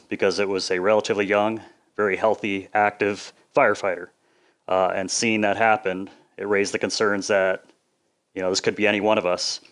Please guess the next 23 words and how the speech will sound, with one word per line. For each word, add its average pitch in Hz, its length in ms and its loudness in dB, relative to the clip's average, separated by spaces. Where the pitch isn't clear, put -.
As 117 140 2
others 160 300 2
got 151 300 4
it, - 220 -2
the 120 80 0
symptoms 131 540 0
ranged, 120 720 0
uh, 104 340 2
from 104 560 0
a 113 80 0
real 117 380 4
bad 95 320 4
flu 90 280 -6
where 90 120 -4
you 92 80 0
just 98 240 -4
laid 107 220 2
up 107 160 2
in 104 100 -4
bed, 98 400 2
just, - 380 0
you 101 100 -4
know, 90 200 0